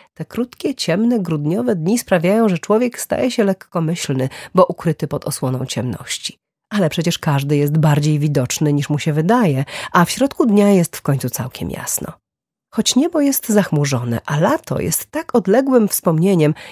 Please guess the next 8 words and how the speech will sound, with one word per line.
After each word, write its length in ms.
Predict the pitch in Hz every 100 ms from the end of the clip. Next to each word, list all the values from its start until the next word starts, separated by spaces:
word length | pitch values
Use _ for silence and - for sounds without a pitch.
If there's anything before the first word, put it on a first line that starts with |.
| -
jak 220 | 208 190
gdyby 300 | 180 180 170
nigdy 440 | 170 262 226 202
miało 280 | 202 156 135
go 120 | 127
już 240 | 123 - -
nie 140 | -
być. 380 | - - -